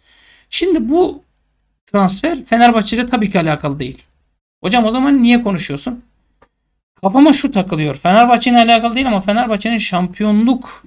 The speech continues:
yürüyüşünde, Fenerbahçe'nin şampiyonluk yoluyla alakalı bir durum. Birincisi, Rıdvan Yılmaz'ı bunlar dört milyon euroya almış. Bonuslarla iki milyon iki yüz elli bin euro artabilir maddesi var. Yani altı iki yüz elliye çıkabilir.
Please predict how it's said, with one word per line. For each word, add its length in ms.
yürüyüşünde, 680
Fenerbahçe'nin 520
şampiyonluk 640
yoluyla 640
alakalı 520
bir 280
durum. 200
Birincisi, 680
Rıdvan 420
Yılmaz'ı 400
bunlar 360
dört 200
milyon 300
euroya 320
almış. 400
Bonuslarla 600
iki 200
milyon 160
iki 180
yüz 120
elli 200
bin 140
euro 160
artabilir 440
maddesi 420
var. 180
Yani 200
altı 300
iki 140
yüz 100
elliye 200
çıkabilir. 460